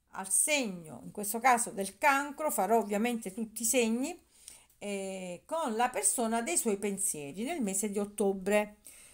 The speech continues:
Quindi voi del cancro, cosa vi accadrà con la persona che pensate nel mese di ottobre. E andremo a vedere poi segno per segno.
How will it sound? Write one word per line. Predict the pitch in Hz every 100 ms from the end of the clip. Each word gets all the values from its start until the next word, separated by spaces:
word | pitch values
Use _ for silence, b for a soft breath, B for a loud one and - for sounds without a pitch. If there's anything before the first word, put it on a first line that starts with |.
| B -
Quindi | 262 220 175 -
voi | 214 277 247 190 -
del | 202 214 -
cancro, | 320 330 330 339 339 -
cosa | 233 269 -
vi | 175 202
accadrà | 208 330 302 220 - -
con |
la | 202
persona | 240 - 233 180
che | 214
pensate | 233 440 392 185 - -
nel | 277 311
mese | 185 - -
di | 226
ottobre. | 233 - - - -
E | -
andremo | 370 330 226 269
a |
vedere | 330 269 233 277
poi | 285
segno | 294 254 247 220
per | 175
segno. | - 143 117 104 -